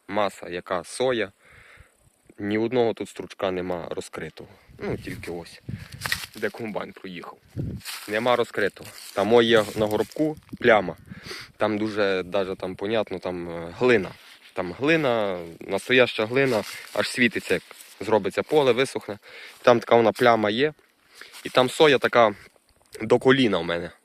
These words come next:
Ну, там не ви-, ну, такий кружечок такий, видно. І соя до коліна. І там вже тридцять процентів сої розлущеної. Я з комбайна бачу, їду,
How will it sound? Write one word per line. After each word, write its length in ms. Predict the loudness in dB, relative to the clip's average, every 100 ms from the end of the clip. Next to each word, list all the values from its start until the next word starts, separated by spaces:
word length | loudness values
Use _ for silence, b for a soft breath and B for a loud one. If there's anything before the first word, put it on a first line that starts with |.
| -8 0
Ну, 80 |
там 160 | 2 6
не 100 | 6
ви-, 80 | 4
ну, 140 | 0
такий 400 | -2 0 0 0 -2 -10 -10
кружечок 560 | -2 4 6 4 2 -12
такий, 260 | -10 -2
видно. 380 | 4 4 2 -6 -10 B B B B
І 100 | -4
соя 260 | 4 6 6
до 120 | 2
коліна. 380 | 2 2 0 -6 -12 -8
І 80 |
там 420 | 2 4 4 2 -8
вже 360 | 0 4 4 2
тридцять 360 | 0 0 0 -4
процентів 600 | -4 2 0 0 -4 -6 -10
сої 460 | -2 2 2 0 0
розлущеної. 800 | -2 -2 -6 -8 -10 -10 -14 -18 B B B B B B B B 2
Я 120 | 4
з 60 | 4
комбайна 440 | 2 6 6 6
бачу, 300 | 4 2 0
їду, 320 | -4 -4 -6